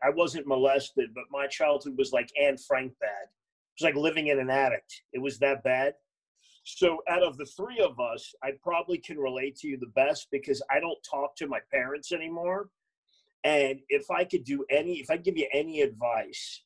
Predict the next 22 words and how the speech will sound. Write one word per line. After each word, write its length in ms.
because 320
I'm 260
way 300
older 340
than 160
you 400
and 120
I've 120
been 120
in 120
rehab 380
five 240
times, 380
um, 480
I 80
don't 260
want 220
you 80
to 40
wind 340
up 180
like 260